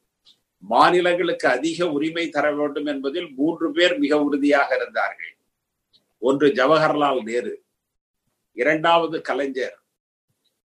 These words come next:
மூன்றாவது மேற்கு வங்கத்தினுடைய முதலமைச்சர் ஜோதிபாசு அவர்கள். இவர்களுடைய பெரிய முயற்சியால் தான் இந்தியாவினுடைய ஜனநாயகம்,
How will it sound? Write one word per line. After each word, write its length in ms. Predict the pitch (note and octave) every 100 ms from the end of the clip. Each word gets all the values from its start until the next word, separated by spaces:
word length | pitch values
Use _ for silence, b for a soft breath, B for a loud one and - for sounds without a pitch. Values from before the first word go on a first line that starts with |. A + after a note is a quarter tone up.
| A#2
மூன்றாவது 520 | D#3+ F3 F3 F3 F3 C3+
மேற்கு 360 | D3 E3+ F3+
வங்கத்தினுடைய 640 | E3+ D3+ D3+ C#3 C#3 C#3 C3+
முதலமைச்சர் 680 | B2 C#3 D3+ D3 C3+ C3 A2
ஜோதிபாசு 600 | G2+ D3 D3+ C#3 B2+ -
அவர்கள். 420 | A2 G2+ - F2 - _ _ _ _ _ _ _ _
இவர்களுடைய 560 | A#2 C#3 D3 D3 C3+ C3 -
பெரிய 440 | C#3+ D3+ F3 G#3
முயற்சியால் 720 | E3+ D3+ D#3 - D3 C3+ B2+
தான் 320 | C3 D#3+ F3 F#3 _ _ _ _ _ _ -
இந்தியாவினுடைய 800 | C3+ D3 E3+ D#3+ D#3+ D3 C3+ B2+
ஜனநாயகம், 840 | A2+ B2 C#3 D#3 C#3+ B2+ - C#3